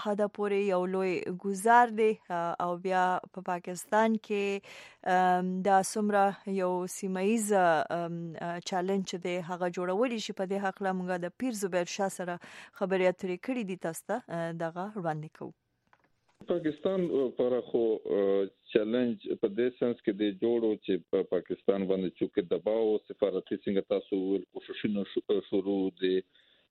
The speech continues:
Speaker 2: هند او د افغانستان نه لږ خاص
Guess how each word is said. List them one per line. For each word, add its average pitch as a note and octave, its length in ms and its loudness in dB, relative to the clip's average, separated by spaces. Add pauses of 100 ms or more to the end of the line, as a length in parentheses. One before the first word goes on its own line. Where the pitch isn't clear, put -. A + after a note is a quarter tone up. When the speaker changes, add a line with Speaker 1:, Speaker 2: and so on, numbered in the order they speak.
(600)
Speaker 2:
هند G#2+ 320 0 (120)
او F#2 40 2 (160)
د F#2 140 2
افغانستان F#2+ 640 0
نه F#2 140 2
لږ F#2 120 -2
خاص F2+ 400 -2